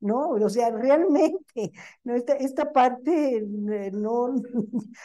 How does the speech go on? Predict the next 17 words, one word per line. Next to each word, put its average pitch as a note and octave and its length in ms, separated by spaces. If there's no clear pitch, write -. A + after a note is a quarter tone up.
hasta G3 260
les, G#3 220
este, G#3 300
vaya, B3+ 240
las F#3 180
obreras A3 360
decían, G#3+ 380
"Pues F3 140
estas C4 280
están A3 220
muy A#3 120
raras, B3 380
¿a F3+ 60
dónde A3+ 220
nos A#3 200
quieren A3 260
conducir?". A3+ 520